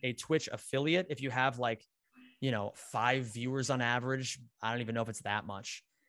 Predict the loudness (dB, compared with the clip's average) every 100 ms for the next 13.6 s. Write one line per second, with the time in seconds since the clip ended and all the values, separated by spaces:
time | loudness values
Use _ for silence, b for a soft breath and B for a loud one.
0 | _ 6 6 8 4 8 6 8 2 2
1 | 0 0 2 4 6 4 0 -2 -2 -2
2 | -2 -4 -4 -6 -2 -2 -2 -4 0 2
3 | 0 0 2 2 0 -14 _ _ -6 -2
4 | 2 2 4 4 4 2 0 -8 -4 -4
5 | -4 -4 -6 -2 -2 -2 -2 -6 -4 -4
6 | -2 -4 -4 -4 -4 -6 -10 -6 -8 -6
7 | -6 -6 0 0 0 0 -2 -2 -6 -4
8 | -4 -6 -10 _ _ _ _ -4 -2 0
9 | 0 -2 0 2 2 0 0 0 0 -4
10 | -2 -2 -2 -2 -2 -2 -4 -4 -6 -6
11 | -6 -8 _ -4 -4 -4 -6 -4 -6 -6
12 | -12 -8 -6 -4 -6 -8 _ _ _ _
13 | 0 4 4 2 -4